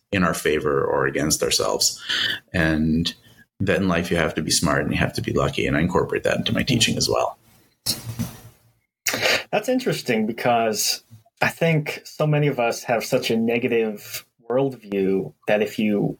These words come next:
Speaker 2: believe in the statistics, you believe that you're always gonna lose, essentially. So having, so trying to turn off that mindset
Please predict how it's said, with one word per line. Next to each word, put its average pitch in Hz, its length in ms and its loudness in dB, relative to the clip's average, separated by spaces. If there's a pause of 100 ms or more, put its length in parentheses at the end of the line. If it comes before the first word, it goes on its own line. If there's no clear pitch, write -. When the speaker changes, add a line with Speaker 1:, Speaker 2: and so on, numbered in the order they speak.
(120)
Speaker 2:
believe 123 380 0
in 113 100 -2
the 104 60 -2
statistics, - 840 0
you 110 80 2
believe 110 420 0
that 104 240 2 (120)
you're 113 160 2
always 104 300 0
gonna 101 400 0 (1040)
lose, 120 500 0
essentially. 85 680 0 (280)
So 110 480 -2 (120)
having, 151 600 0 (600)
so 120 340 2
trying 180 260 2
to 143 100 0
turn 151 240 0
off 139 160 0
that 117 180 0
mindset 120 680 0